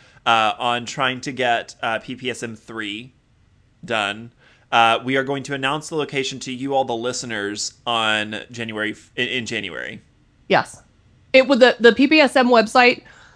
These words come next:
Speaker 2: barring internet disaster, will be updated as of January first. So,
Speaker 1: Yes.
Speaker 2: um,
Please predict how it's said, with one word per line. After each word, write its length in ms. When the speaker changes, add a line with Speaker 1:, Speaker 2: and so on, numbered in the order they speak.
Speaker 2:
barring 340
internet 380
disaster, 600
will 160
be 140
updated 440
as 200
of 100
January 460
first. 380
So, 240
Speaker 1:
Yes. 440
Speaker 2:
um, 420